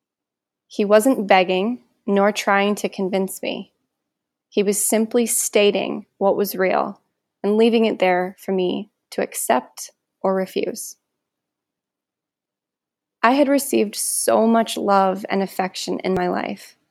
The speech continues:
but in that moment, I didn't need a hug. I needed someone to force me to face myself, and that's exactly what he did. For the first time in a while,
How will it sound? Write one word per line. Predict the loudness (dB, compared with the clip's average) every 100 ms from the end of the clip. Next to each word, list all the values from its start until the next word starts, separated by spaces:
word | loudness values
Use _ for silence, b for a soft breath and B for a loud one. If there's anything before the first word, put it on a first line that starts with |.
| _ _ _ _ _ -2
but | 2
in | 4
that | 4 2
moment, | 0 0 0 0 -4 _ -2
I | 2
didn't | 4 4 2
need | 2 0
a | 0
hug. | -4 -6 -8 -14 _ _ _ _ _ _ _ _ _ -4
I | 0
needed | 4 6 6 4
someone | 0 -2 0 0 -2 -4
to | -6 -10
force | -8 0 0 0 -4 -2
me | -2 -2 -8 _
to | -18
face | -18 -4 -2 -2 -2
myself, | -4 -6 -6 -4 -4 -6 -16 _ _ _ _ _ _ _ _ _ -8
and | -4 -2
that's | -2 -2
exactly | -6 -2 0 0 -2 -4
what | -4 -4
he | -4
did. | -4 -6 -10 _ _ _ _ _ _ _ _ _ _ _ _ _ _ _ _ _ _ _ _ _
For | 0
the | 0
first | 2 0 0 2
time | 2 4
in | 4
a |
while, | 4 2 2 2 0